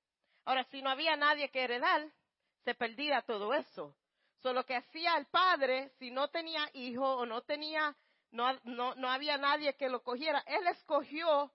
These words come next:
escogía uno de sus siervos. Y yo me imagino que el siervo que escogió Abraham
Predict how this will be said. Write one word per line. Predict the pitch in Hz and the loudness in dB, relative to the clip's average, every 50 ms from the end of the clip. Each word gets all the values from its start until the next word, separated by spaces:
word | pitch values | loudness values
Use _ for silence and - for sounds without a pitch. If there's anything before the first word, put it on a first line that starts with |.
| _ _ - | _ _ -8
escogía | 233 240 - _ - 262 254 277 320 320 302 277 254 262 - _ _ _ - | -8 -8 -6 _ -4 -2 -2 -2 -2 -2 -2 -2 -2 -4 -6 _ _ _ -12
uno | - 262 294 311 302 | -8 -2 0 0 2
de | 302 277 | 0 0
sus | 262 - 262 254 - - | -4 -4 -12 -16 -16 -16
siervos. | - - 269 277 285 269 233 202 202 214 226 _ _ _ _ _ _ _ _ _ _ _ _ _ | -12 -6 -2 0 0 0 0 -2 -4 -4 -4 _ _ _ _ _ _ _ _ _ _ _ _ _
Y | - 269 302 | -8 -8 -4
yo | 233 339 359 392 | 0 2 2 2
me | 440 523 | 2 0
imagino | 480 480 466 427 381 403 392 392 339 302 269 277 294 277 _ _ _ _ _ _ _ _ _ | 0 0 -2 -2 -2 -2 -2 0 0 0 2 0 -2 -4 _ _ _ _ _ _ _ _ _
que | - 294 262 262 254 247 240 220 _ _ _ _ _ _ _ _ _ _ _ _ _ _ _ _ _ _ _ _ _ - | -2 0 0 0 0 -4 -6 -12 _ _ _ _ _ _ _ _ _ _ _ _ _ _ _ _ _ _ _ _ _ -6
el | - 277 285 - _ | -6 -6 -6 -6 _
siervo | - 330 349 381 359 370 370 359 | -2 4 4 4 4 4 0 2
que | - 359 330 330 320 | 2 0 0 2 0
escogió | 320 _ _ - 294 269 247 302 302 311 302 302 294 - - _ _ _ _ _ _ _ _ _ _ | 0 _ _ -2 -2 -2 -2 0 4 6 6 6 6 2 0 _ _ _ _ _ _ _ _ _ _
Abraham | - 240 233 247 277 302 277 240 240 233 214 | -2 -2 0 2 2 2 2 2 0 -4 -16